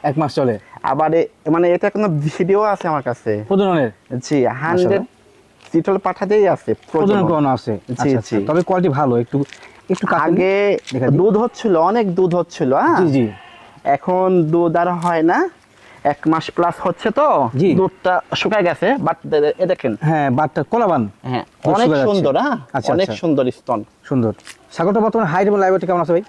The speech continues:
Speaker 2: এটার ওয়েট হবে পঁয়তাল্লিশ প্রায়।
Speaker 1: পঁয়তাল্লিশ, প্রায় পঁয়তাল্লিশ।
Speaker 2: হ্যাঁ, জি, জি,
Speaker 1: ওয়েট।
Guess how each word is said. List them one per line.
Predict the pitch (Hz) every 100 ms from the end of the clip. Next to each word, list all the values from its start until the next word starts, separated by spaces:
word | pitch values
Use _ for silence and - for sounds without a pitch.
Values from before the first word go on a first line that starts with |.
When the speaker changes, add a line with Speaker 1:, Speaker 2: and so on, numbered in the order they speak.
| - - - - -
Speaker 2:
এটার | 175 180 208 208 214 214 202
ওয়েট | 143 190 202 -
হবে | - 220 208 208 208 208 - - _ _ _ _ -
পঁয়তাল্লিশ | 214 233 214 202 -
প্রায়। | 220 311 - - _ -
Speaker 1:
পঁয়তাল্লিশ, | 156 143 117 -
প্রায় | 170 175
পঁয়তাল্লিশ। | 185 165 156 139 -
Speaker 2:
হ্যাঁ, | 131 131
জি, | 156 139
জি, | 131
Speaker 1:
ওয়েট। | 139